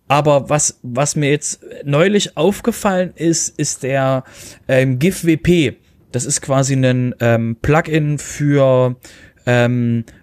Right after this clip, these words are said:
Non-Profit-Organisation, e-, um eben Fundraising zu machen. Die haben, die hatten einen virtuellen Event und haben,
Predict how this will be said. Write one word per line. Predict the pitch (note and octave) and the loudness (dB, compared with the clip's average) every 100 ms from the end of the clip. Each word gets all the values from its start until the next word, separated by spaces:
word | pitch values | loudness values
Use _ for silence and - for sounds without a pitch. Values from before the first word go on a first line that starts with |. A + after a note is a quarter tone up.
| _ | _
Non-Profit-Organisation, | B2 C#3 G3 G3 D#3 - F#3 - D#3 E3 D#3+ D3 - D#3 D#3+ D#3 | -2 2 2 0 -2 -2 -2 0 0 2 2 0 0 2 2 2
e-, | D3 - | -2 0
um | D3+ D3+ | 0 2
eben | C#3 C3 | 0 -2
Fundraising | - D#3+ F#3+ D3+ C3 B2+ B2 | -2 -2 0 2 2 2 0
zu | - | -2
machen. | A2+ A#2 F3+ A#3+ - - - - - B2+ | -2 -2 -4 -6 -12 -20 -20 -20 -12 -6
Die | A#2 F3 G#3 F#3+ | 0 2 4 2
haben, | D#3+ E3 F3+ F3 E3 D#3 C3 D3+ | 2 2 2 0 -2 -4 -4 0
die | E3 | 0
hatten | F#3+ F3+ | 0 -4
einen | D3 D3 C3+ B2 | -2 0 0 2
virtuellen | F#3 F3 B2+ C#3+ D3 | 0 0 0 0 0
Event | C#3 B2+ C3 A#2 - - - _ _ | 0 2 2 0 -6 -14 -20 _ _
und | C3+ A#2+ A#2+ | 0 0 2
haben, | C3 F3 G3 A#3+ | 2 2 2 -2